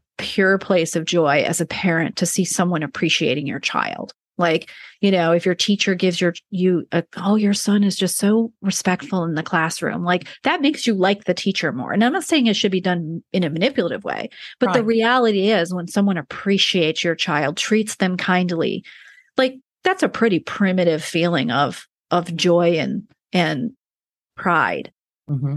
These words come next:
Speaker 1: And so, you know, having a grandchild and him, him seeing how excited I am to see the baby, or the baby working to say my name, or bringing me a toy to give it to me, or coming and laying on my shoulder and putting his thumb in his mouth. Like,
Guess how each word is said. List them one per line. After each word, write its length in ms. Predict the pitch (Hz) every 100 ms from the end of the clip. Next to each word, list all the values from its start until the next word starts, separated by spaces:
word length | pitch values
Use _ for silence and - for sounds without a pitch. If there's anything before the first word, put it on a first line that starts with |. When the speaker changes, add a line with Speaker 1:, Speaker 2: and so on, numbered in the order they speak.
| 147
Speaker 1:
And 160 | 196 180
so, 680 | - 180 175 170 175 180 - -
you 100 | 180
know, 140 | 165
having 380 | 160 190 180 170
a 40 | 170
grandchild 680 | 175 180 185 190 175 165
and 100 | 160
him, 520 | 165 - 185 165 180 -
him 340 | - 254 285 262
seeing 340 | - 214 202
how 260 | 185 190 165
excited 680 | 160 - - 180 196 190 180
I 140 | 175
am 180 | 170 175
to 80 | 170
see 180 | - 170
the 120 | 165
baby, 400 | 165 175 170 -
or 160 | 190 196
the 120 | 175
baby 480 | 160 180 185 185 170
working 460 | 160 175 - 160
to 100 | 156
say 420 | 165 185 165 160 175 - _ -
my 280 | 190 180 180
name, 600 | 180 208 135 120 214 214 _ _ _ _ _
or 140 | 190 190
bringing 500 | 170 196 202 202 185
me 140 | 185
a 80 | 175
toy 460 | - - 202 190 165
to 120 | 180
give 220 | 175 180
it 120 | 165
to 120 | - 180
me, 320 | 175 170 156
or 120 | 170
coming 400 | - 202 185 180
and 100 | 175
laying 300 | 170 170 170
on 140 | 170 170
my 120 | 160
shoulder 360 | - 165 156 156
and 120 | 165
putting 240 | 180 165
his 100 | 151
thumb 220 | - 233 196
in 80 |
his 160 | 170 160
mouth. 300 | 165 151 160
Like, 160 | 190